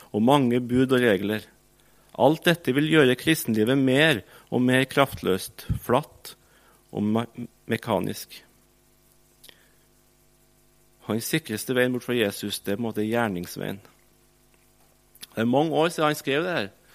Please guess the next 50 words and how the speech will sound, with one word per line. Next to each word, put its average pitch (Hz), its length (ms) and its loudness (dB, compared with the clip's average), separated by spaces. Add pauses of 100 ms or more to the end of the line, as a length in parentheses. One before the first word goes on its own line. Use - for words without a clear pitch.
(420)
en 117 80 -6
bok 117 160 -4
jeg 113 60 -2
har 101 100 0
lest. - 280 -14 (1040)
Men 131 120 -2
jeg 110 80 -6
tror 143 120 0
på 156 60 -4
en 156 60 2
måte 120 160 -2
han 135 80 -2
har 147 100 2
litt 147 160 -2
rett 151 240 0
i 196 80 -4
det. 101 120 -6 (1500)
Og 101 60 -10
så 117 80 -10
tror 143 100 0
jeg 156 120 4
det 156 40 -4
er - 40 -14
flere 160 240 0
ting 156 160 -2
som 156 80 -8
spiller 123 320 0
inn 135 80 -2
samtidig, 123 420 0 (1300)
som 120 200 -2
gjør 127 200 4
at 131 80 -4
på - 40 -8
en 147 60 0
måte 117 180 -4
kristenlivet 120 640 -4
da 131 160 0
kanskje 127 280 -6
blir 120 120 -6
mekanisk. 127 840 -6 (1300)
N 110 100 -6
L 117 120 -4
M 131 160 -2
er 120 80 -10
på - 20 -12
en 131 60 -6
måte 113 200 -8
bare 117 160 -2
en, 117 120 -2
eh, 117 160 -4